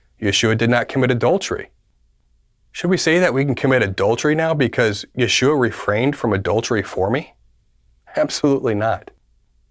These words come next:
We are covered by grace for such things, which is in the context of our salvation. But that does not mean we should start ignoring commandments because of our grace.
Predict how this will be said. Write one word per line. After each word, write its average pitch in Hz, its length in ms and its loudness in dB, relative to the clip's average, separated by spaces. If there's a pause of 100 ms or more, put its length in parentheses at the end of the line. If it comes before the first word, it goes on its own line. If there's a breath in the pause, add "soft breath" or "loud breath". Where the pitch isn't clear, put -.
(280)
We 151 80 2
are 160 100 2
covered 160 380 -2
by 143 160 2
grace 117 400 0
for 98 120 -4
such - 320 -6
things, - 380 -12 (200)
which 131 180 0
is 135 100 2
in 147 80 2
the 139 80 2
context 147 640 -2
of 107 80 0
our 107 140 0
salvation. 110 680 -2 (280)
But 135 140 -2
that 151 140 0
does 156 200 2
not 143 340 2
mean 143 260 2
we 123 100 2
should 127 160 0
start 135 240 0
ignoring 123 500 0
commandments 104 500 -2
because 135 480 0
of 123 80 0
our 131 140 2
grace. 135 560 -4